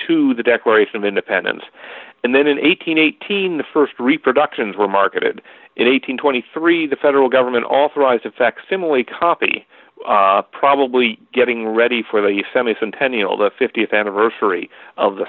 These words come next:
signing in eighteen twenty-six. And as soon as those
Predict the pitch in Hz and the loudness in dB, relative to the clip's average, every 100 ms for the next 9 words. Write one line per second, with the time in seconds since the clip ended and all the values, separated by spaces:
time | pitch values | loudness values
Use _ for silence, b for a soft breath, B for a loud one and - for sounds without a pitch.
0 | - 120 110 92 92 110 95 104 95 - | 0 0 2 -2 -4 -4 -4 -2 -4 -2
1 | 104 - 104 - - 110 - - B B | -6 -2 -4 -2 -2 -2 -2 -18 B B
2 | B B _ 127 120 120 113 - _ 120 | B B _ 2 2 2 -4 -10 _ 0
3 | 117 - - 220 233 165 135 135 147 170 | 0 -2 -2 0 0 0 -2 2 4 4
4 | 170 | 0